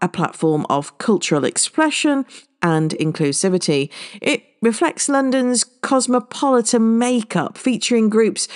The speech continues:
ranging from Bhangra dancers to Caribbean steel bands, all marching along traditional City of London institutions.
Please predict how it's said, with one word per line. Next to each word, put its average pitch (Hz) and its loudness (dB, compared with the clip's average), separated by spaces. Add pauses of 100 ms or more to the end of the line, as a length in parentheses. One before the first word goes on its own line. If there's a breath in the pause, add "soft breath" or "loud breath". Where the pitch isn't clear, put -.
(200 loud breath)
ranging 226 4
from 165 2
Bhangra 240 2
dancers 226 2
to 160 -2
Caribbean 220 2
steel 214 2
bands, 202 2 (400 loud breath)
all 302 2
marching 208 4
along 165 2
traditional 175 0
City 170 0
of 160 0
London 147 0
institutions. 147 -4